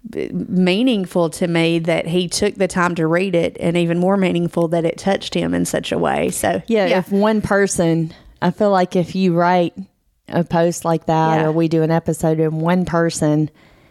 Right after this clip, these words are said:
Speaker 2: it touches them or inspires them or makes them have a better day or figure something out, I feel like that's,
Speaker 1: That's
Speaker 2: that's
Speaker 1: what it's all
Speaker 2: everything.
Speaker 1: about. Yeah,
Speaker 2: That's
Speaker 1: yeah.
Speaker 2: everything.
Speaker 1: That's the ultimate encouragement to me, for sure.
Speaker 2: Yes.
Speaker 1: For sure.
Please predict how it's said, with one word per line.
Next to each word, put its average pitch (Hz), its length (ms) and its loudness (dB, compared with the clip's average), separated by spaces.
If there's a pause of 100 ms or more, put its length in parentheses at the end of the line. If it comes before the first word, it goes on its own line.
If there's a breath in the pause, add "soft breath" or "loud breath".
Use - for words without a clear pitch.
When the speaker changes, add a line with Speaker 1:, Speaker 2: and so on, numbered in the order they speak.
(180 soft breath)
Speaker 2:
it 170 160 0
touches 196 400 0
them 175 520 2
or 160 80 4
inspires 160 540 0
them 160 480 2 (480 loud breath)
or 160 260 0
makes 165 380 -2
them 175 200 0
have 170 200 2
a 160 60 2
better 170 340 0
day 170 420 2
or 156 120 2
figure 165 360 -2
something 170 420 0
out, 165 460 2
I 160 80 0
feel 160 240 -2
like 151 220 -2
that's, 156 540 -4
Speaker 1:
That's - 60 -16 (460 soft breath)
Speaker 2:
that's 349 140 0
Speaker 1:
what 370 100 2
it's - 180 0
all 196 200 0
Speaker 2:
everything. 165 60 2
Speaker 1:
about. 190 320 2
Yeah, 180 360 0
Speaker 2:
That's 202 180 -2
Speaker 1:
yeah. 175 60 0 (120)
Speaker 2:
everything. 160 220 -2
Speaker 1:
That's 165 120 -2
the 190 140 2
ultimate 180 580 -2
encouragement 170 840 -2
to 170 120 -2
me, 156 220 0
for 160 180 -4
sure. 160 340 -2 (180)
Speaker 2:
Yes. 190 760 -2
Speaker 1:
For 156 80 0
sure. - 340 -4